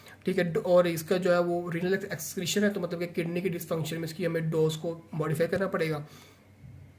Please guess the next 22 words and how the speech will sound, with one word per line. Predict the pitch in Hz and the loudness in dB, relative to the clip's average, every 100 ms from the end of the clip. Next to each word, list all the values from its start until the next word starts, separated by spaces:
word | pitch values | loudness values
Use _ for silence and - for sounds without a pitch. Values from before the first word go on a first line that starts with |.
| - - - | -20 -20 -8
बाकी | 180 165 180 | -2 0 2
जो | 196 185 185 180 - - - | 4 6 4 0 -6 -12 -6
इसकी | 190 - 202 | -4 2 4
वो | 190 | 6
उसने, | 185 196 | 4 2
अ, | 190 180 180 | 4 4 4
उन्होंने | 180 180 | 4 6
हमें | 180 175 165 | 6 4 2
दी | 170 | 0
है | |
toxicity, | 165 165 - 202 | 0 0 0 2
वो | 196 175 | 4 4
है | 175 | 4
कि | 165 180 | 2 0
ये | 180 170 160 | 0 -2 0
nephrotoxicity | 160 156 202 196 180 - 202 - 196 | -2 0 0 0 0 -2 -4 -2 0
है | 185 175 - - | 0 -4 -12 0
और | 175 170 | 2 2
lactic | 170 - 190 | 0 -4 -4
acidosis | 151 170 143 180 | -2 -2 -4 -2
और | 165 | -2
hepatomegaly। | 165 151 151 160 156 135 | -2 -4 -4 -4 -4 -4